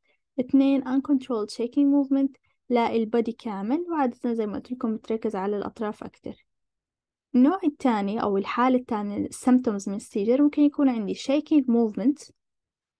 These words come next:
involving only part of the body with variable level of consciousness. يعني في عندي حالة تانية بنسميها اللي هي الفوكال سيجر. هاي الفوكال سيجر بيكون في عندي الحركات الاهتزازية هاي،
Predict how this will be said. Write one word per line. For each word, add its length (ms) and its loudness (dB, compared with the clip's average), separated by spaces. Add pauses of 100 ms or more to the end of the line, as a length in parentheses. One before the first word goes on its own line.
involving 840 6 (500)
only 300 6 (140)
part 460 -2
of 40 -20 (140)
the 40 -8
body 420 -2 (420)
with 300 6
variable 640 2
level 280 -2
of 40 -20 (140)
consciousness. 640 -12
يعني 200 -4
في 140 0
عندي 200 4
حالة 280 -2
تانية 300 -4
بنسميها 440 0
اللي 100 2
هي 60 4
الفوكال 480 -2
سيجر. 400 -4 (520)
هاي 140 2
الفوكال 440 -2
سيجر 360 -2
بيكون 320 -2
في 160 -2
عندي 160 -8
الحركات 520 -4
الاهتزازية 720 0
هاي، 400 -8